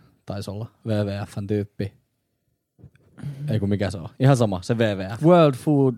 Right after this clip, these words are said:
Speaker 2: Program. World
Speaker 1: Joo, joku,
Speaker 2: W F F.
Speaker 1: joku ruokajuttu.
Speaker 2: World, mm.
Speaker 1: Joku ruokajuttu oli pistänyt, että kaksi prosenttia Elon Muskin omaisuudesta,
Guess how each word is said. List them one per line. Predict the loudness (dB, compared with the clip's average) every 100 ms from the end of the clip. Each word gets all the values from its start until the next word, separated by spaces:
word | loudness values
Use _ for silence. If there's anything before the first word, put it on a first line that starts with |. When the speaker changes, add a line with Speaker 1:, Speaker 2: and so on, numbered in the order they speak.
| -6 -6
Speaker 2:
Program. | -4 -4 -8 -4
World | 2 4 4 2 0
Speaker 1:
Joo, | 0 0 -2 -8
joku, | -4 0 2 4
Speaker 2:
W |
F | 4 4 6
F. |
Speaker 1:
joku | 6 6
ruokajuttu. | 6 6 6 4 4 2 -2 -4 -4
Speaker 2:
World, | -4
mm. | -2 -2 -6 -14 -8 -2
Speaker 1:
Joku | 2 4
ruokajuttu | 4 2 -4 -8 -10 -12 _ _ _ _ _ _ _ -2
oli | 0 0 -2 _ -2
pistänyt, | -2 0 -2
että | 0
kaksi | 0 0 0
prosenttia | -2 -2 -2 -4 -4
Elon | -2 -2 -2
Muskin | -2 -4 -6 -8 -8 -14 _ _ -4
omaisuudesta, | -2 -2 -4 -6 -8 -12